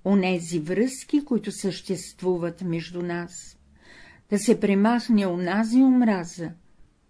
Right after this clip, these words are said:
онова недоверие, което съществува между нас, да се премахне онази злоба, онази алчност,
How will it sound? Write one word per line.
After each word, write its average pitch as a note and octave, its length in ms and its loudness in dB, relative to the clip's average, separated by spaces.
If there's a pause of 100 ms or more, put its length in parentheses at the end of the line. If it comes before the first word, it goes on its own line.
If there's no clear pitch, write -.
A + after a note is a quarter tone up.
онова F3+ 420 2
недоверие, F#3 840 0
което E3 360 -4
съществува F#3+ 1000 -4
между E3+ 440 -8
нас, D#3+ 560 -6 (800)
да F#3+ 120 0
се G#3+ 180 2
премахне A3 580 4
онази F#3+ 460 0
злоба, E3+ 580 -4 (380)
онази F#3+ 680 6
алчност, E3+ 840 -6